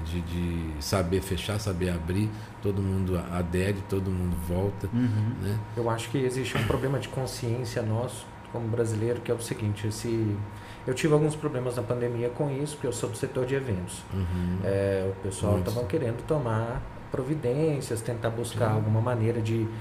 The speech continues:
Speaker 3: né, de nos colocar em evidência pra buscar algum tipo de ajuda.
Speaker 1: Uhum.
Speaker 3: E aí tinha das mais diversas, mais diversos procedimentos que o pessoal tava buscando. E aí, é, eu falei com o pessoal o seguinte, Olha, vamos fazer o seguinte,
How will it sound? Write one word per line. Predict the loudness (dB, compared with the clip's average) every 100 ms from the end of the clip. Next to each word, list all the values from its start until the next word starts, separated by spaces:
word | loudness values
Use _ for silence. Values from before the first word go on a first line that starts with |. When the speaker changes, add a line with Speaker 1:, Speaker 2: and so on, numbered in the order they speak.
| -10 -6
Speaker 3:
né, | -2 -2
de | 0
nos | -2 0
colocar | 0 2 2
em | 0
evidência | 0 -2 0 0 0
pra | 0 2
buscar | -2 2 2
algum | 2 0
tipo | 0 4
de |
ajuda. | 4 4 2 2 2 -2 -4 -4
Speaker 1:
Uhum. | 0 2 2 6
Speaker 3:
E | 6
aí | 6 4 2
tinha | 2
das | 2 2 2
mais | 0 0 0
diversas, | 0 4 4 4 -2 -4 -6 -8
mais | 0 2
diversos | 4 4 4 2
procedimentos | 0 2 2 2 2 0 -2
que |
o | -4
pessoal | -2 0 0
tava | 2 0
buscando. | 0 -2 2 4 4 2 -4 -10 -14 -14 -14 -14 -14 0
E | 4
aí, | 6 4 2 2 2
é, | 4 4 4 4 2 2 2 2 2
eu | 0
falei | 4 6
com | 6 4
o |
pessoal | 2 2 0
o |
seguinte, | 2 0 2
Olha, | 2 2 0 -6 -2
vamos | 2
fazer | 4 4
o |
seguinte, | 0 -2 -2 -2